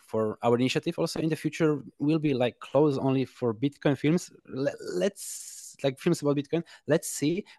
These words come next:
We are super happy to see, uh, we already got three submissions, uh, for the next film festival, uh, from, uh, one film about, one documentary about Julian Assange, one about, um, Seasteading Initiative, uh, one guy building, uh,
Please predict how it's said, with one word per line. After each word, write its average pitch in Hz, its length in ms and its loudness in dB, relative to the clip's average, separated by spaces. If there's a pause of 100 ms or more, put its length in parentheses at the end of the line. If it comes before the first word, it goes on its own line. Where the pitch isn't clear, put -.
We 135 100 6
are 139 40 4 (140)
super 175 180 0
happy 175 260 -4
to 147 120 -10
see, 156 260 0 (420)
uh, 127 200 2
we 156 100 0 (140)
already 127 300 4
got 123 180 2 (360)
three 160 140 -2 (100)
submissions, 131 640 -2
uh, 110 140 -2 (100)
for 113 240 -2
the 117 60 0
next 117 260 -4
film 120 120 -2
festival, 120 420 0 (360)
uh, 110 60 -6 (100)
from, 127 120 2 (300)
uh, 117 120 0
one 139 180 4
film 135 260 -2
about, 113 400 0
one 123 80 0
documentary 117 440 -2
about 104 220 -2
Julian 110 260 -4
Assange, 180 440 -4 (320)
one 120 300 0
about, 107 400 2 (100)
um, 101 320 -2 (420)
Seasteading 143 800 2
Initiative, 127 500 0 (120)
uh, 110 260 0 (120)
one 120 100 0
guy 113 460 4
building, 107 500 0
uh, 104 280 0